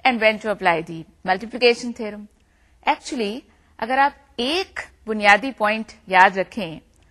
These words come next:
تو آپ دیکھیں گے کہ it will not be so difficult. جہاں کہیں پہ آپ or کی بات کر رہے ہیں, that the probability that A occurs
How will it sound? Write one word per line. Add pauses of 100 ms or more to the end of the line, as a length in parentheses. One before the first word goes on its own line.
(160)
تو
آپ
دیکھیں
گے (380)
کہ
it
will
not
be
so
difficult. (640)
جہاں
کہیں
پہ (420)
آپ (580)
or (140)
کی
بات
کر
رہے
ہیں, (540)
that (440)
the
probability
that (100)
A
occurs